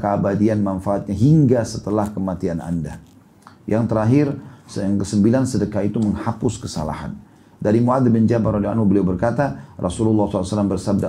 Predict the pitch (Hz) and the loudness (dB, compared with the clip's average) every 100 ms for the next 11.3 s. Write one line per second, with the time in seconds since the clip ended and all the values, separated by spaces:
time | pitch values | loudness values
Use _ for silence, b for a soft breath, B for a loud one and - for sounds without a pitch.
0 | 82 - 101 98 92 92 78 117 - 107 | -4 -4 -2 -2 -2 -2 0 -2 0 -2
1 | 98 92 - 85 135 139 117 113 123 123 | 0 -4 -6 0 2 2 0 0 -2 -4
2 | B B - 95 98 127 - 104 101 95 | B B -2 0 2 2 0 -2 0 0
3 | 92 101 101 101 90 104 104 - - B | 2 0 0 0 2 2 2 -2 -8 B
4 | B B B B - - 107 127 127 120 | B B B B -6 2 4 4 2 2
5 | 107 104 110 120 110 107 104 104 92 135 | 0 0 0 2 2 2 2 2 0 -2
6 | 151 139 - 104 104 95 107 107 113 98 | 0 0 0 -2 -2 0 0 0 -2 -2
7 | 92 87 95 110 123 139 123 B B - | -2 -4 -2 0 0 -2 -4 B B -6
8 | 95 90 90 101 101 92 98 120 139 127 | 0 2 2 2 0 -2 -2 2 4 4
9 | 107 90 104 - 87 87 85 87 98 98 | 4 2 0 0 -2 -2 0 0 0 0
10 | 92 95 92 87 90 95 95 80 - 107 | -4 -4 -2 -4 -6 -2 -2 -2 0 2
11 | 90 71 - | 2 0 -10